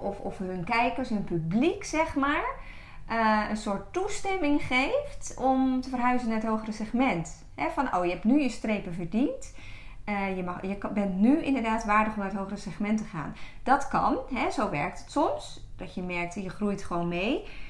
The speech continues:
Maar waarom zou je niet je direct daar positioneren? Waar je ook thuis hoort, zeg maar, als je een wat hoger niveau hebt. Ook met jouw, ehm,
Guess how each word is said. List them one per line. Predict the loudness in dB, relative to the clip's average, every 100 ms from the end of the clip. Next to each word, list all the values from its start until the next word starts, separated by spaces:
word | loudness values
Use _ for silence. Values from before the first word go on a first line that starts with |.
| -10 -2
Maar | 4 6
waarom | 8 8 6 2
zou | 4 4
je | 4
niet | 2
je | 0
direct | 0 0 0 -2 -4 2
daar | 4 4 2
positioneren? | -2 -2 -4 -4 -2 0 -2 -4 -6
Waar | 0 2 2
je | -2
ook | -2
thuis | -2 -2 -4
hoort, | -6 -6
zeg | -8 -8
maar, | -6 -6
als | -6 -8
je | -8
een | -8
wat | -8
hoger | -6 -6 -6 -8 -8 -10 -12 -12 -6
niveau | -2 0 4 6 4
hebt. | 2 -4 -10 -8
Ook | -6 -4
met | -4 -4
jouw, | -6 -4 -4 -4 -8 -10
ehm, | -6 -4 -4